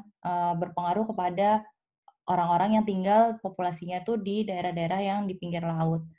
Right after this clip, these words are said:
Terus juga mempengaruhi makanan. Intinya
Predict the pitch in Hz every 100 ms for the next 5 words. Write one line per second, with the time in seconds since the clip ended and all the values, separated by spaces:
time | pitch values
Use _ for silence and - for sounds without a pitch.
0 | _ _ _ 196 190 196 180 180 175 180
1 | 180 175 185 185 240 254 247 - _ _
2 | _ _ _ 190 170 180 175 185 180 175
3 | 180 185 180 190 262